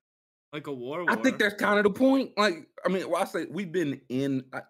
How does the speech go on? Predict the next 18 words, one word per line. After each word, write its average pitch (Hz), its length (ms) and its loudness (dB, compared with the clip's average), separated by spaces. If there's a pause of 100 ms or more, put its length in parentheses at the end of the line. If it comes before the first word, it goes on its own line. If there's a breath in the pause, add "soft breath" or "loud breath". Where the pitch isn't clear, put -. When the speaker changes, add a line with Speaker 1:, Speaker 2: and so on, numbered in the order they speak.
(360 soft breath)
Speaker 2:
I 156 80 -2
guess 170 200 0
us 127 180 2
just 117 200 -8
kinda 110 180 -2
bombing 104 480 -2
places 104 420 -2
that 90 140 -4
don't 101 240 -6
have 95 200 -2
the 90 100 -6
capabilities 95 600 -2
to - 80 -10
protect - 400 -4
themselves 98 400 0
like 92 160 0
we 101 180 -2
do. 101 320 0